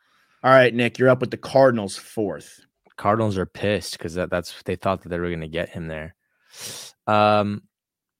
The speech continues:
Speaker 2: Cardinals are going to trade back
Speaker 1: Okay.
Speaker 2: with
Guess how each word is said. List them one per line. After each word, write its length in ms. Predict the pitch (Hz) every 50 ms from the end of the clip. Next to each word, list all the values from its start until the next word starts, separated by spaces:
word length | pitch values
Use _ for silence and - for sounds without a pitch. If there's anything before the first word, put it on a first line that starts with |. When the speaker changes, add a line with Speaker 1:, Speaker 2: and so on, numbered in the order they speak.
| _ _ _
Speaker 2:
Cardinals 1000 | - - - 117 117 131 147 139 123 110 107 117 127 139 139 - - - - - _ -
are 160 | 107 107 107
going 400 | 98 98 101 101 101 101 101 95
to 720 | - - - 101 98 95 95 92 92 92 92 92 90 92 _ _ _ _ _ _ _ _ _ _ _ _ _ _ _ _ _ _ _ _ _ _ _ _ _ _ _ _ - - - _ _ _ _ _ _ _ -
trade 800 | - - - - 110 104 107 107 107 113 113 117 113 101 90
back 560 | 87 90 85 85 87 104 - _ - - _ _ _ _ _ _ _ _ _ _ _ _ -
Speaker 1:
Okay. 280 | 107 107 - 110 110 113 - _ _ _ _ _ _ _ _ _ _ _ _ -
Speaker 2:
with 840 | 101 92 92 92 92 90 90 90 90 87 _ - _ _ _ _